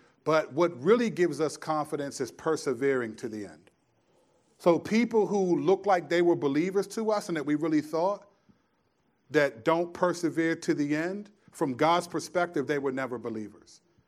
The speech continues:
So we have to understand salvation is sort of, you're saved. When God says you're saved, God is speaking outside of time, right?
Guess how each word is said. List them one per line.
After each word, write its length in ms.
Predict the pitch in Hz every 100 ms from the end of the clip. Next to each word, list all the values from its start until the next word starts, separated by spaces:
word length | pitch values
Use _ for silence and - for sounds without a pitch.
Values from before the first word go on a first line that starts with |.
| _ _ _
So 120 | -
we 60 | 175
have 120 | 214
to 40 | 208
understand 400 | 170 - 170 -
salvation 760 | 185 160 135 175 214 - 220
is 220 | 180 165
sort 320 | - 185 170 156
of, 320 | 135 131 - _ _ _ _
you're 280 | 151 175 170
saved. 580 | - - 185 214 240
When 140 | 190 175
God 280 | 208 269 -
says 300 | 240 196 143
you're 160 | 170
saved, 800 | - - 156 156 190 233 254 - _ _ - -
God 260 | 151 214 269
is 160 | 240
speaking 520 | - - 220 214 180 175
outside 800 | 170 175 - - 175 170 170 160
of 160 | 135
time, 380 | - 147 120 92 -
right? 300 | 123 165